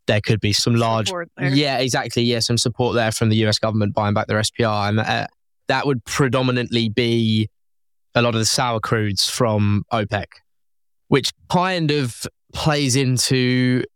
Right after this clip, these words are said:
Speaker 1: a-, another point where, uh, you know, that I wanted to speak about, uh, regarding the fuel market. We're seeing, you know, v-, very low sulfur fuel oil has been pretty stable recently.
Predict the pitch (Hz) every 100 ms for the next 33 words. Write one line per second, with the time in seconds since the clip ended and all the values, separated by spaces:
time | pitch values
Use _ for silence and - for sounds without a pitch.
0 | _ _ _ - 127 131 127 143 135 -
1 | 120 107 107 98 110 120 117 117 117 113
2 | 113 104 - 117 110 113 110 92 107 104
3 | 117 117 110 104 - 143 139 113 101 -
4 | 95 - _ _ 117 - 151 139 131 123
5 | 113 - _ _ _ _ _ _ _ _
6 | _ 160 151 151 165 208 214 196 175 185
7 | 165 156 170 160 151 143 135 139 120 135
8 | 117 - 135 131 143 143 127 143 139 151